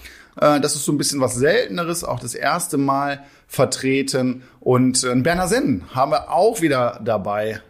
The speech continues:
gehabt, namens Henry. Und zu guter Letzt, da kommt man aktuell auch nicht drum rum, <laughs> ein, ein Doodle, ein Mini-Golden Doodle namens Myla. Lustige Truppe,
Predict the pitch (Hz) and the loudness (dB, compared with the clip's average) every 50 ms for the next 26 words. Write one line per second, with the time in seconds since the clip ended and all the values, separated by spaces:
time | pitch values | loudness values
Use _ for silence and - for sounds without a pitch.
0 | - - 110 101 98 113 131 - - - - - - _ - - - 120 135 143 | -8 -4 -4 -2 0 0 -2 -2 -4 -10 -12 -12 -14 _ -14 -2 0 2 4 4
1 | 147 143 123 - - - - - - - - 147 170 170 147 117 123 123 160 208 | 4 2 0 -2 -4 -6 -8 -10 -6 -2 0 2 4 4 4 4 2 2 0 0
2 | 233 - - - _ - - - 165 202 202 - 208 196 180 185 170 190 220 - | -2 -6 -10 -18 _ -12 -2 2 2 2 4 2 0 0 2 2 0 0 0 -2
3 | - - 165 151 - 170 160 156 151 160 - - 151 131 151 175 175 165 - 165 | -2 -2 -2 -2 -2 -4 -4 -4 -6 -4 -2 -2 -2 0 0 -2 -2 -2 -2 -2
4 | 160 139 147 151 151 156 123 - - - 123 107 - - - - - 143 135 123 | 0 0 0 0 -2 -4 -4 -6 -6 -6 -6 -6 -6 -8 -8 -4 0 2 2 2
5 | 117 127 147 165 160 180 208 226 233 - - 135 123 120 120 123 139 170 247 262 | 2 4 4 4 4 4 2 2 0 0 -2 0 0 0 2 4 4 4 4 4
6 | 269 214 147 - - - - - - - 123 127 139 143 135 131 123 131 139 135 | 2 2 0 0 -4 -8 -14 -14 -4 0 2 2 2 2 0 0 -2 0 -2 -2
7 | 131 127 123 - - - _ - 104 117 120 123 127 123 113 101 - - - - | -2 -4 -4 -8 -14 -20 _ -2 0 2 2 2 2 0 -2 -4 -6 -6 -8 -4
8 | 95 98 104 113 120 127 120 104 76 73 - _ - 110 110 123 139 165 247 330 | -2 0 2 2 2 2 2 0 -2 -8 -14 _ -2 2 4 6 6 6 4 2
9 | - - - 233 208 190 185 - - - 226 220 254 254 269 262 | 0 -2 -2 0 0 0 -2 -2 -2 -4 -2 2 2 2 2 2